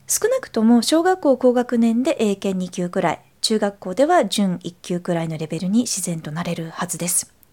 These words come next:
まあ、ただ、このレベルというのはあくまでも目安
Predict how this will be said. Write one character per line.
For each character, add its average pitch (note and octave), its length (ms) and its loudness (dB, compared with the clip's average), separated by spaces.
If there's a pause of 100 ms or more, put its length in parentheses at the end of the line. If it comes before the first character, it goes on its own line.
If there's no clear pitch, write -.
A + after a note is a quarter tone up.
(140)
ま A3 60 -2
あ、 - 20 -2
た B3 120 -2
だ、 G3+ 180 4 (520)
こ A#3+ 120 0
の B3+ 100 8
レ B3 80 4
ベ A#3+ 140 2
ル A#3+ 120 -2
と - 140 -2
い A#3+ 60 4
う A3+ 40 4
の A3+ 120 4
は C4+ 260 4
あ C4+ 60 0
く C4+ 100 -2
ま B3+ 140 4
で B3 100 2
も F4+ 280 -2
目 F#3+ 140 0
安 F#3 380 -2